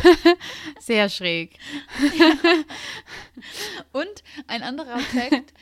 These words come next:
Speaker 2: <laughs> der auch im Buch genannt wird, ist, dass es ein Mythos ist, dass de-, der schnellste Samen gewinnt bei einer Befruchtung.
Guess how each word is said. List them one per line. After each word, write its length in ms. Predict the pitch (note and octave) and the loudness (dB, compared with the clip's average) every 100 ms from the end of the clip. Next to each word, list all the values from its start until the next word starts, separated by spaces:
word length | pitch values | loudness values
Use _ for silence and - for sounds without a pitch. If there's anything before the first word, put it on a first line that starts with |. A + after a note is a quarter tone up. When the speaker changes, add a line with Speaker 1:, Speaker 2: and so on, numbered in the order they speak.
| - | -20
Speaker 2:
<laughs> 200 | _ _ | _ _
der 220 | A3+ B2 | -12 -12
auch 80 | A#3 | -12
im 140 | A#3+ A3+ | -10 -10
Buch 200 | B3+ - | -12 -12
genannt 440 | A#3+ A3 A3 - | -10 -10 -12 -12
wird, 380 | A#3 C4 C#4+ _ _ _ _ _ | -12 -12 -14 _ _ _ _ _
ist, 360 | - A3 - _ _ _ _ - G3+ G#3+ | -14 -14 -16 _ _ _ _ -18 -16 -16
dass 500 | A3 G#3+ G#3+ - _ _ _ _ | -16 -16 -18 -20 _ _ _ _
es 200 | G#3+ - | -20 -20
ein 240 | G#3+ G3+ | -14 -10
Mythos 520 | A3 E4 - C#4 B3+ | -10 -12 -12 -12 -12
ist, 440 | - A#3 B3 - - | -12 -10 -10 -12 -12
dass 400 | G3+ G#3 - - _ - | -10 -10 -16 -20 _ -16
de-, 680 | G#3 G3 G3 F#3 F#3 F#3 G3 _ | -14 -10 -10 -10 -10 -12 -14 _
der 220 | G3 F#3 | -10 -10
schnellste 500 | F#3 G#3 G#3 - G3 | -10 -10 -10 -12 -16
Samen 420 | F3+ E3 F#3+ A#3 | -12 -12 -6 -4
gewinnt 540 | B3+ B3+ C#4+ F4 F4 - _ _ _ _ | -4 -8 -12 -12 -18 -20 _ _ _ _
bei 180 | A3 G3+ | -16 -12
einer 220 | G3 G#3+ | -10 -10
Befruchtung. 640 | A3+ B3+ - C#4 _ D4+ | -10 -16 -16 -20 _ -18